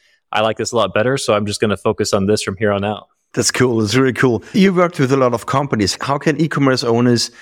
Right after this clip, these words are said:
Speaker 2: identify hidden revenue opportunities in their, um, existing sales process?
Speaker 1: Yeah. So, I mean, the first place I always tell people to start is assuming you already have some, some steady traffic and you've got customers coming in,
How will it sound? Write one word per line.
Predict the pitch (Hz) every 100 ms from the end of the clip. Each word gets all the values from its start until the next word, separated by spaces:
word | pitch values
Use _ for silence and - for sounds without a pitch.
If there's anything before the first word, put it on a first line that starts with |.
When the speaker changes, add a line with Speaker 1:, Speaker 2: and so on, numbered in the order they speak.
| -
Speaker 2:
identify | 107 113 127 143 123 - 117 117 110
hidden | 107 147 135 107
revenue | 110 117 110 107
opportunities | 95 110 - 104 101 92 85 104
in |
their, | 92 87 90 90 92 90
um, | 87
existing | 98 - - - 101
sales | 95 104 98 90
process? | - 85 80 82 73 - - _ -
Speaker 1:
Yeah. | 135 120
So, | - 143
I |
mean, | 139 143
the | 127
first | - 165 196 190
place | - 147 143 139 - - -
I | 113
always | 117 117 -
tell | 127
people | 117 123 117
to | 107
start | - 131 123 104
is | 95 104 -
assuming | 110 - 170 180
you | 139
already | 117 131 113
have | 120 120 127
some, | - 113 104 -
some | - 110
steady | - 120 117
traffic | - 117 127 147
and | 131
you've | 104 92
got | 113 113
customers | - 117 - 139 135
coming | - 123 110
in, | 104 143